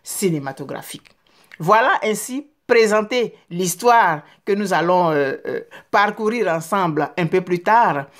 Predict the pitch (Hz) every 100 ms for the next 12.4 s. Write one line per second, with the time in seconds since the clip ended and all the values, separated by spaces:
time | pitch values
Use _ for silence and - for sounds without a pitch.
0 | - - - 185 180 202 202 185 190 175
1 | 202 240 339 - - - _ - 196 214
2 | 214 320 247 254 196 202 311 415 - _
3 | _ _ 262 220 196 196 277 220 220 -
4 | 302 320 220 190 190 190 165 175 175 170
5 | 156 147 220 165 151 180 220 254 - -
6 | - - 175 196 208 170 160 - - 160
7 | 156 170 175 170 220 196 165 175 180 190
8 | 180 156 151 240 302 - - - _ 202
9 | 202 285 254 185 190 185 226 247 208 156
10 | - - 190 180 208 247 247 - 175 180
11 | 175 196 254 254 202 190 190 - 185 175
12 | - 185 233